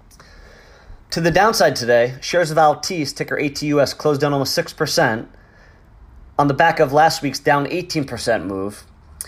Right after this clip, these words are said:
after the company received several sell-side downgrades today on the back of last week's negative commentary at a competitor conference by its C E O.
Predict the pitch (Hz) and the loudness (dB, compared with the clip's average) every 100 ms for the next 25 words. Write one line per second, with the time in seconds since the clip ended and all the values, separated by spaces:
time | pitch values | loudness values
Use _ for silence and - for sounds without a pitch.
0 | - - 151 - 170 - 202 196 185 180 | -18 -4 -2 -2 -4 -2 0 2 0 0
1 | 185 156 190 180 170 - 170 165 160 147 | -2 2 2 4 2 4 2 4 2 2
2 | 170 156 131 - - 104 101 107 - _ | 2 2 -2 -2 -4 0 0 -2 -8 _
3 | _ _ _ - 143 143 170 165 160 131 | _ _ _ -6 -2 2 2 4 2 2
4 | - 156 160 - 143 156 151 147 - 160 | 0 2 2 0 -4 -2 -2 -2 -2 -2
5 | 139 123 117 117 - 113 131 131 - 131 | -2 0 0 0 -4 -6 -2 -2 0 -2
6 | 123 110 - 120 113 - 123 120 110 90 | 0 -6 -2 -2 -2 -4 -8 -6 -4 -4